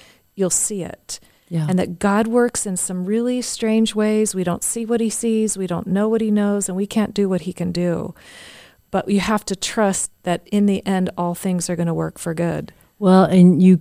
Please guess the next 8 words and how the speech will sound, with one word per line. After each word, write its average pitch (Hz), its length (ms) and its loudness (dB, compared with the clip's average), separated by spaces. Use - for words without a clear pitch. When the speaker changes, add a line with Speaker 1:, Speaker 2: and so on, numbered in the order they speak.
Speaker 2:
keep, - 580 0
I 175 60 4
mean, 160 340 6
using 165 400 4
the 156 120 4
word 151 280 2
trust, - 600 -4
and 160 340 4